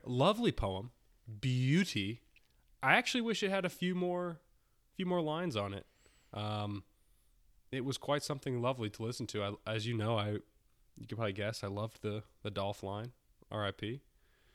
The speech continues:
So that was a really good start. And folks, we come before you ready. I would say I have looked, I've been looking forward to this pod all week because I've been trapped in a hotel room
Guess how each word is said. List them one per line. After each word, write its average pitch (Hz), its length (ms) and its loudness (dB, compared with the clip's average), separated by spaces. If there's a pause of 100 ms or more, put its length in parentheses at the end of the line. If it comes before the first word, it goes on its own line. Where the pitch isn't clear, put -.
(580)
So - 120 2
that 196 40 10
was 208 100 6
a 185 60 8
really 185 160 10
good 175 140 8
start. 180 360 6
And 139 120 6
folks, 147 300 6
we 196 200 8
come 196 400 -2
before 147 480 -2
you 139 500 0 (1400)
ready. 104 520 -2 (1400)
I 117 120 4
would 127 140 4
say 120 420 2 (960)
I 135 420 4 (100)
have 113 180 -2
looked, 117 240 -2 (160)
I've 135 200 -2
been 123 200 4
looking 120 200 2
forward 117 320 -2
to - 80 -8
this 107 200 -2
pod 113 440 0 (140)
all 131 520 0 (500)
week 139 480 -4
because 110 300 -4
I've 104 140 -2
been 107 140 -2
trapped 117 400 0
in 113 60 0
a 107 60 0
hotel 113 420 -4
room 98 280 -4